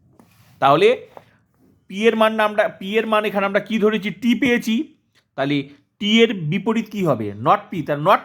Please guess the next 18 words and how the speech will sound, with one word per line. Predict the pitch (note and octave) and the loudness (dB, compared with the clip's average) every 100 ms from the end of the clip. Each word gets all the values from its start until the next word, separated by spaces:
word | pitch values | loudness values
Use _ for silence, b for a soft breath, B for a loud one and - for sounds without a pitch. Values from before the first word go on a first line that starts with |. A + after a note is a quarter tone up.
| - | -4
টি, | F3+ A2+ _ | -10 -10 _
তাহলে | C3 B2+ | -14 -12
সত্য | E3+ - F3+ | -12 -10 -8
না, | C#3 G#2 B2+ | -6 -6 -8
উত্তর | B2 D#3+ | -8 -8
কি | C#3+ | -4
হবে? | B2 G#2+ | -4 -2
মিথ্যা, | C3 - - G2 | -6 -6 -10 -8
তাহলে | A2 | -4
উত্তর | A#2 A#2 C3+ | -6 -4 -6
হবে | C#3+ | -4
মিথ্যা। | G#2+ G2+ - F#2+ F#2 _ _ A2+ | -6 -10 -14 -14 -14 _ _ -6
বুঝাতে | A2+ C3 | -2 2
পারলাম? | C#3 C#3+ D#3 G3+ - b b | 2 2 0 -6 -16 b b
এখনই | - A#2 C#3+ | -8 -6 -4
দেখালাম, | C#3 C3+ C3+ D3 - b b b | -2 0 0 -2 -6 b b b
এই | C3 | -6
যে | D#3+ | -6